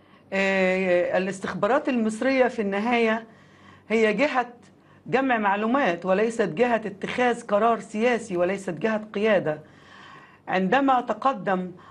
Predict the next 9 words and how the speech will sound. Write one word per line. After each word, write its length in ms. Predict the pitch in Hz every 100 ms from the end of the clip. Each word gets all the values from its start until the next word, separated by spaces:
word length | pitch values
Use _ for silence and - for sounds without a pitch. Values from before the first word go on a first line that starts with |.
| - 160
رئيس 400 | 208 262 269 226
الاستخبارات 800 | 196 190 - 185 196 220 233 226
المصرية 720 | 190 185 - 226 196 165 165 - - _ - _ 185
إلى 120 | 180
محمد 540 | 185 180 254 247 202
مرسي 600 | 196 220 214 185 170 170
في 140 | 165 180
العام 360 | 175 208 240
الماضي 640 | 220 202 214 202 156 160